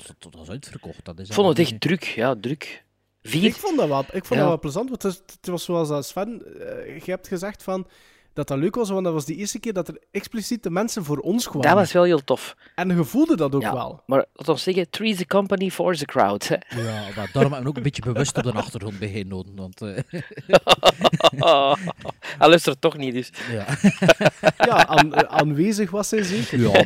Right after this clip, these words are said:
Speaker 3: Eh.
Speaker 1: maar ja, het, het is natuurlijk met zo'n live zit een beetje met een ander, ja, een andere dynamiek sowieso, hè, en ook minder,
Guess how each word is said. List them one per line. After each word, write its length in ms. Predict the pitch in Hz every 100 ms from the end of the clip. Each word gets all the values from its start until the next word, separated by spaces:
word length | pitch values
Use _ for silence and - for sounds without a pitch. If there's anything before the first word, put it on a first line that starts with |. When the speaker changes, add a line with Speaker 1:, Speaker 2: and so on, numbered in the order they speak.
| 180
Speaker 3:
Eh. 260 | 170 - 139 143 - - 139
Speaker 1:
maar 80 |
ja, 60 | 156
het, 120 | 156
het 220 | 147 131
is 60 | 160
natuurlijk 420 | 156 - 151 -
met 160 | 143 135
zo'n 300 | 143 113 98
live 200 | 117 -
zit 140 | -
een 80 | 113
beetje 200 | 107 113
met 120 | 104
een 100 | 92
ander, 520 | 90 98 92 85 - 101
ja, 220 | 87 87 - -
een 60 | 110
andere 240 | 95 101
dynamiek 400 | 98 95 85 104
sowieso, 520 | - 107 92 82 104 98
hè, 60 |
en 140 | 101 101
ook 200 | - -
minder, 400 | 98 95 95